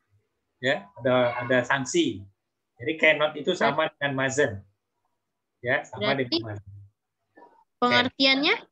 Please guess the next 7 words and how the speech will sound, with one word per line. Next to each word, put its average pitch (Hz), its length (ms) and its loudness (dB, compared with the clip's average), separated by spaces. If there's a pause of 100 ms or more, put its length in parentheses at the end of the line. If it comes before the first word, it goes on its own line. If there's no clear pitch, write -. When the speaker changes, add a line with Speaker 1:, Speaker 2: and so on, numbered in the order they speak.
(1040)
Speaker 1:
Terlarang, 151 480 0 (280)
terlarang. 139 400 0 (840)
Ya, 131 160 -2
pengertiannya 143 560 -2
Speaker 2:
Terlarang. 120 280 -6
Speaker 1:
terlarang. - 600 -20
Ya, 120 140 -4